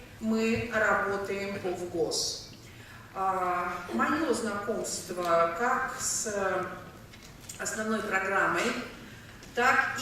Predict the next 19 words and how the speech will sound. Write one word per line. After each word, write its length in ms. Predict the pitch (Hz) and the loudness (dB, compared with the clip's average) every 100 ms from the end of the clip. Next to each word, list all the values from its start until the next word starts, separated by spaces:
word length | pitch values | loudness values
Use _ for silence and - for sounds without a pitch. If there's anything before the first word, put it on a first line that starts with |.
| 247 | -2
и 320 | 240 226 208 | 0 2 2
с 300 | - - - | 2 2 0
федеральными 680 | 220 220 196 165 180 190 | 0 2 4 4 4 0
государственными 680 | 208 - 226 220 214 220 208 | 0 -2 0 2 2 -2 -4
стандартами, 1000 | 208 208 208 208 196 190 190 190 185 180 175 - - - - - - - | -6 -4 -4 -2 0 0 -2 -4 -2 -4 -4 -8 -14 -16 -16 -18 -18 -8
а, 360 | 180 180 180 180 | -4 0 0 0
позволяет 800 | 220 214 233 262 277 285 269 262 - - 233 | -2 0 2 2 2 2 2 0 -4 -8 -4
говорить, 580 | 233 233 240 - 302 | 2 4 6 4 2
что 960 | 302 - - - - 254 254 247 247 247 240 233 - - - - | 0 -2 -6 -10 -10 0 6 8 8 6 2 -2 -10 -14 -16 0
в 60 | |
обоих 420 | 277 - 262 226 226 | 2 4 4 2 2
этих 300 | 226 226 226 | 0 0 2
документах 680 | 233 269 294 302 302 254 - | 0 0 0 2 2 0 -2
очень 380 | 277 277 254 240 | -2 -2 0 2
много 260 | 233 226 233 | 4 4 4
признаков 920 | - 311 - 233 214 208 185 - - - - - | 2 2 2 2 0 2 2 2 -4 -10 -14 -2
абсолютной 680 | 233 233 254 254 294 262 233 | 2 4 4 2 0 -2 0
социальной 680 | 220 214 214 214 208 208 202 | 0 0 0 0 -2 -2 -4
утопии. 520 | 196 - - - - | -4 -6 -6 -10 -10